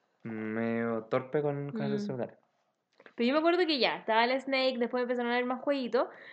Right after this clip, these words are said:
Speaker 2: pero me acuerdo que en cuarto medio empezaron a haber personas que tenían iPhone, o cel-, sí, como que era el, eh, iPhone,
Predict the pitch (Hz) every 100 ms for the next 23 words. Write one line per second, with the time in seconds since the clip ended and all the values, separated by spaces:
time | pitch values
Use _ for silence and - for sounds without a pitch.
0 | - 226 220 214 269 359 339 240 269 302
1 | 330 320 247 233 240 226 220 220 269 311
2 | 294 262 269 294 269 - 247 330 339 254
3 | 233 233 254 294 320 _ _ _ _ 220
4 | 240 233 262 311 494 - _ _ 220 226
5 | 220 226 - 262 214 185 202 196 214 226
6 | 226 - 196 208 196 247 233 226 269